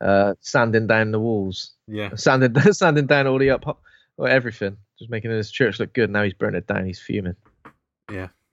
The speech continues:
Speaker 2: <laughs> So, uh,
Speaker 1: Uh,
Speaker 2: they, they get, they run away on, in the car again, and they, they make it to the police station this time.
Speaker 1: Yeah.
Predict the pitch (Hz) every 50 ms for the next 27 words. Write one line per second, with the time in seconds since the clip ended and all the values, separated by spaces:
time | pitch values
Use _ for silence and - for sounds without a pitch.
0 | _ _ - - - - - - - - 127 160 139 101 - - - 123 120 117
1 | 113 113 113 113 120 120 123 120 123 120 - - _ _ _ _ _ _ - 117
2 | 123 135 113 - - - 113 117 113 113 127 139 135 127 131 123 120 117 117 -
3 | _ - 110 107 98 110 107 104 - - 110 98 90 90 87 98 202 185 - _
4 | _ _ _ _ _ _ _ _ _ _ _ 107 107 110 110 110 107 - - _
5 | - 110 110 107 107 113 113 113 - 107 85 - - 113 101 107 107 - - 127
6 | 131 135 123 - 101 92 87 - 98 92 - - 95 85 82 87 _ _ _ _
7 | _ _ _ _ _ _ _ _ _ _ _ _ _ _ - 104 98 -